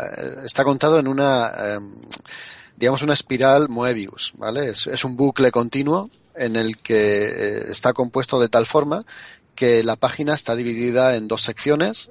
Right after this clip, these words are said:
la parte de arriba en dos mitades, ¿vale? La mitad de arriba, eh, los espacios entre viñetas, el cerrado que hay entre viñetas, no es una línea vertical, sino que hace una pequeña,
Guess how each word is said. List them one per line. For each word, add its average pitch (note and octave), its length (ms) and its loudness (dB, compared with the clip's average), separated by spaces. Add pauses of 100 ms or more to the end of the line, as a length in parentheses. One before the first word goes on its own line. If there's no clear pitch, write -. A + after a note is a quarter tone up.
la G#2+ 300 -2
parte B2 360 0
de B2 100 4
arriba A#2 580 2
en A2 140 -4
dos C3 160 -2
mitades, C3+ 520 0
¿vale? C#3+ 280 -4
La G#2 160 -2
mitad G#2+ 260 0
de C3 80 4
arriba, C3+ 440 2 (1000)
eh, A2+ 420 4
los A2 460 -4
espacios C#3+ 460 0
entre C#3+ 220 -2
viñetas, D3+ 480 0
el A2+ 100 -4
cerrado C#3+ 500 0
que B2 160 -4
hay C3+ 220 0
entre A#2+ 240 -6
viñetas, C3 520 -2
no B2 80 -4
es - 100 -4
una B2 160 0
línea A#2 280 0
vertical, A2+ 540 -2
sino G#2+ 360 -6
que G2+ 320 0
hace A2+ 240 0
una A#2+ 180 0
pequeña, A2 920 -2